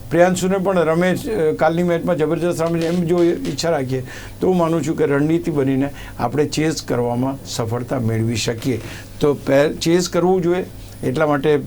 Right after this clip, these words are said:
ટોસ જીતીને પહેલાં, અ, અ, ભલે એમને બેટિંગ આપવાની અને ત્યાર પછી એ કેટલો સ્કોર કરે છે.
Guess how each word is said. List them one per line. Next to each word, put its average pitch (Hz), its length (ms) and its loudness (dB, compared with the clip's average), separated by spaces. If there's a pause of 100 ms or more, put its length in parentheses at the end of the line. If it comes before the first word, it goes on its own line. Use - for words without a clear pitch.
(760)
ટોસ 147 180 2
જીતીને 139 380 0
પહેલાં, 127 440 0
અ, 117 380 -4 (480)
અ, 110 240 -6
ભલે 123 260 0
એમને 135 200 2
બેટિંગ 127 380 0
આપવાની 139 400 -2 (340)
અને 127 180 -2
ત્યાર 135 260 0
પછી 143 260 -2
એ 135 100 -2
કેટલો 151 320 -2
સ્કોર 180 360 0
કરે 117 260 -2
છે. 104 120 -2